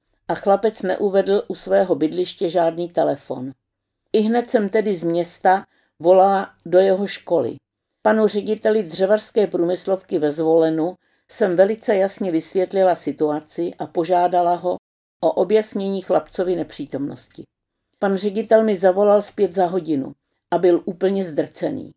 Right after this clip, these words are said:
Chlapec byl normálně ve škole. Předtím nikomu o této výhře a cestě do Ameriky neřekl, doma žil v chudých poměrech jen se starým dědou. Včera večer,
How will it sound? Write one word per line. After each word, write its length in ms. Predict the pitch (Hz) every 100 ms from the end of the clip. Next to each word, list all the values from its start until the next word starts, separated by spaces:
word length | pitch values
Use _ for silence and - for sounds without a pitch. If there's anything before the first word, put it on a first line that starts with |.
| _ _ _ _ _
Chlapec 360 | - 190 208 208
byl 180 | 214 214
normálně 520 | 202 202 208 220 214
ve 120 | 202
škole. 440 | - - 185 143 143 _ _ _ _
Předtím 480 | - 196 - 220 196
nikomu 400 | 202 202 226 233
o 100 | 202
této 360 | 208 208 208
výhře 400 | 180 185 170 214
a 80 | -
cestě 380 | 175 185 - 185
do 100 | 156
Ameriky 480 | 185 185 185 185 156
neřekl, 600 | 147 131 - - 180 208 - _ _ _ -
doma 300 | 170 190 214
žil 260 | 214 214
v 60 | 214
chudých 360 | - 220 151 -
poměrech 760 | 165 175 175 180 196 196 _ _
jen 240 | 170 170
se 160 | 170 180
starým 400 | - 190 185 160
dědou. 480 | 151 139 135 139 151 _ _ _ _
Včera 380 | _ - 214 202
večer, 580 | 165 165 - 180 175 220